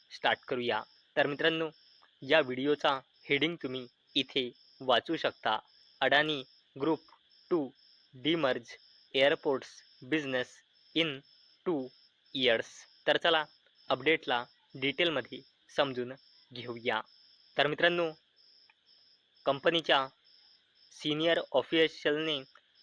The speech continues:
ट्यूजडेला सांगितले की अडाणी एअरपोर्ट्स होल्डिंग्स लिमिटेड,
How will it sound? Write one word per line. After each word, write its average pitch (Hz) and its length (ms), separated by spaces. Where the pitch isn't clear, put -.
ट्यूजडेला 151 600
सांगितले 151 440
की 139 300
अडाणी 143 500
एअरपोर्ट्स 147 680
होल्डिंग्स 147 420
लिमिटेड, 147 380